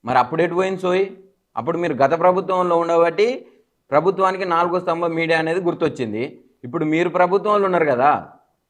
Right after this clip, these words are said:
ఇప్పుడు మీరు ప్రభుత్వంలో ఉన్నారు కాబట్టి మీకు ఈ మీడియా అనేది చులకన అయిపోయింది. ఆ కేసులు పెడతారా మీరు? దాడులు చేపిస్తారా మీరు? ఆ? మొన్నటికి మొన్న ఈ కూకట్పల్లి యాదవ బస్తీలో బుచ్చమ్మ అనే మహిళ, ఒక వృద్ధురాలు,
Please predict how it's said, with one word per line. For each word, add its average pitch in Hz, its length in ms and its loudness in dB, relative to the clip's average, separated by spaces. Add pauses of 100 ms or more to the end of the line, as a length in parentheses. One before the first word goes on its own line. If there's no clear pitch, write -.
(340)
ఇప్పుడు 131 180 -6
మీరు 160 220 0
ప్రభుత్వంలో 196 520 0
ఉన్నారు 196 200 0
కాబట్టి 190 380 2
మీకు 196 260 -2
ఈ 180 160 2
మీడియా 185 360 2
అనేది 202 340 -2
చులకన 196 260 2
అయిపోయింది. 147 340 0
ఆ - 20 2
కేసులు 180 340 -2
పెడతారా 127 340 2
మీరు? 156 300 -6 (220)
దాడులు 170 360 4
చేపిస్తారా 127 380 -4
మీరు? 165 320 -6 (520)
ఆ? 160 320 -4
మొన్నటికి 185 480 0
మొన్న 180 500 0
ఈ 165 200 0
కూకట్పల్లి 175 600 -2
యాదవ 170 360 4
బస్తీలో 175 420 -2
బుచ్చమ్మ 175 440 -2
అనే 170 140 -4
మహిళ, 151 340 0
ఒక 143 220 2
వృద్ధురాలు, 151 720 2